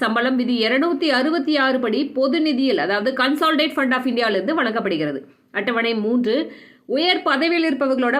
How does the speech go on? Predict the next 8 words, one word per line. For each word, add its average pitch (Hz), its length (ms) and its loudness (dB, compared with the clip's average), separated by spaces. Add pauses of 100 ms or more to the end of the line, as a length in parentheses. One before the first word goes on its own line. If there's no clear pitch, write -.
(120)
பதவி 302 360 2
பிரமாணம் 262 440 0
மற்றும் 254 200 -2 (120)
ரகசிய 330 420 0
காப்பு 294 260 0
பிரமாணம் 214 400 0
பற்றி 262 220 -2
குறிப்பிடுகிறது. 156 540 -2